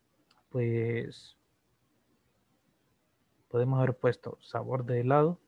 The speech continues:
o el sabor. Hay treinta y un posibilidades y ya son treinta y uno. O sea, esta no era la única forma de representarlo. Podríamos haber hecho esta,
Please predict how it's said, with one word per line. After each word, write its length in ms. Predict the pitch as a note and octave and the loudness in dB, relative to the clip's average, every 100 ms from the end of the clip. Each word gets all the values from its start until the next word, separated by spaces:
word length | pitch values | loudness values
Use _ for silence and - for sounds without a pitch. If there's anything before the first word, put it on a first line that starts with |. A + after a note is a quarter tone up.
| _ _ _ _ | _ _ _ _
o 80 | - | -18
el 60 | |
sabor. 440 | - - C3+ E3+ - _ _ _ _ _ - | -14 -4 2 2 0 _ _ _ _ _ -6
Hay 160 | A#2+ | -4
treinta 360 | A#2 C3 A#2+ A2+ | 0 0 0 0
y 60 | |
un 100 | B2 | -2
posibilidades 800 | A#2 A#2+ A#2+ A2+ A#2+ A#2+ - - _ _ _ - | -2 -4 -2 -4 -2 -4 -8 -16 _ _ _ -10
y 100 | B2+ | -2
ya 100 | B2+ | 0
son 200 | - B2+ | 0 -4
treinta 300 | A#2 A#2 A2+ | -2 -2 -2
y 60 | A#2 | -2
uno. 160 | A#2 - _ _ | -6 -14 _ _
O 60 | - | -8
sea, 140 | D3+ | 0
esta 220 | D3 C#3+ D3+ | 2 4 4
no 120 | D3 | 6
era 100 | C#3+ | 4
la 140 | C3 | 4
única 320 | C3 C3+ C3+ A#2+ | 4 0 2 2
forma 360 | C3 B2+ B2 | 2 2 2
de 100 | A#2 | 0
representarlo. 720 | A2 - - A2+ - C#3 C#3 - _ - _ _ _ _ | -2 -6 -10 -4 2 4 2 -6 _ -20 _ _ _ _
Podríamos 320 | B2 B2 B2+ | 0 2 2
haber 200 | A#2+ B2 | 4 4
hecho 240 | B2 - B2 | 4 2 0
esta, 360 | A#2 - A2+ | 0 0 -2